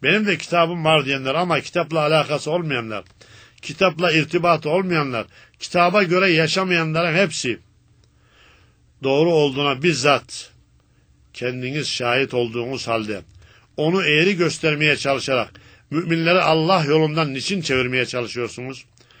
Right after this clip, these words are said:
Televizyon ekranlarında ve gazete köşelerinde Müslümanların kafasını bulandırarak,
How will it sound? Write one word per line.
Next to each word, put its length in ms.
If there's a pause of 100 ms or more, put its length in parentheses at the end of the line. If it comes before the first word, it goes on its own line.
(300)
Televizyon 520
ekranlarında 760
ve 100
gazete 380
köşelerinde 640 (760)
Müslümanların 680
kafasını 540
bulandırarak, 680